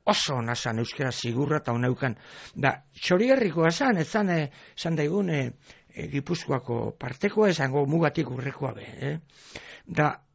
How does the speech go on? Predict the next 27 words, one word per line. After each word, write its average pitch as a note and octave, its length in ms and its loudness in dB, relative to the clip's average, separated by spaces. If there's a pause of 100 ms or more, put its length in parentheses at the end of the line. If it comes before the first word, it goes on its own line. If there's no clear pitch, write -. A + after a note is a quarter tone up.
(140)
arek G3+ 320 2
erabiltzen G#3+ 400 4
da G#3 80 6
hori, G#3 240 4 (320)
akaso G#3+ 480 2
eske G#3+ 380 2 (180)
horren G3 320 2
baliokoa D#3+ 480 4
dala, G#2 240 -8
ez - 80 -14
da. - 160 -10 (480)
Da D3+ 160 4
gero, A3 240 4
i-, - 140 -16 (180)
geurek, F#3 400 2 (400)
ba, - 140 -6 (260)
nik F3 160 0
beti E3+ 320 2
aipatzen A#2+ 560 0
ditut, C#3 320 -2
eh, A2+ 140 -4 (560)
eh, C3 120 -2
sermoilari E3 1400 4
bat F3 200 2
zuen D3 340 0
te-, - 140 -8
idazle, D3 540 0